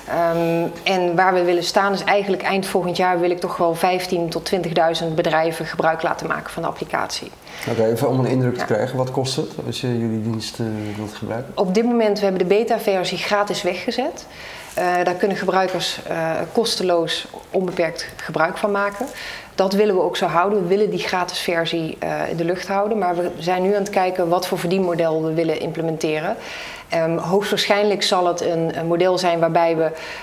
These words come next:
Speaker 1: eh, de geavanceerde functionaliteiten, de simpele geavanceerde, eh, in een betaald pakket zetten.
Speaker 2: Noem er eens een paar, waar heb je het dan
Speaker 1: Ehm,
Speaker 2: over?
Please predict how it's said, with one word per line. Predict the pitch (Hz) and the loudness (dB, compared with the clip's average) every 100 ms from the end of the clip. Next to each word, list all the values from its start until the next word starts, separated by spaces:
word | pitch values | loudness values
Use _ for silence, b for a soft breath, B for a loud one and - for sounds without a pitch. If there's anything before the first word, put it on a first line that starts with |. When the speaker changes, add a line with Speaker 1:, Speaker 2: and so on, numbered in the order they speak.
| B | B
Speaker 1:
eh, | 160 | -2
de | 160 | 0
geavanceerde | 156 175 170 - 226 202 175 165 | 0 0 0 2 4 4 4 2
functionaliteiten, | - 180 - 175 170 180 170 170 160 - - - | -2 -2 0 0 4 4 4 2 0 -2 -10 -10
de | 156 | -4
simpele | 151 190 175 170 | 0 2 2 -2
geavanceerde, | 156 - 156 151 170 156 156 B B B B | 0 0 0 -2 0 0 -2 B B B B
eh, | 160 156 160 | 0 2 2
in | 180 | 0
een | 175 | 0
betaald | 165 170 196 | 2 2 2
pakket | 202 196 202 202 | 0 -2 0 0
zetten. | 202 196 233 | -2 -2 -2
Speaker 2:
Noem | 123 135 135 | 0 0 2
er | |
eens | 127 | 0
een | 120 | 0
paar, | 123 135 | -2 0
waar | 175 | 2
heb | 175 | 2
je | 175 175 | 2 2
het | 175 | 0
dan | |
Speaker 1:
Ehm, | 147 | 0
Speaker 2:
over? | 127 | -4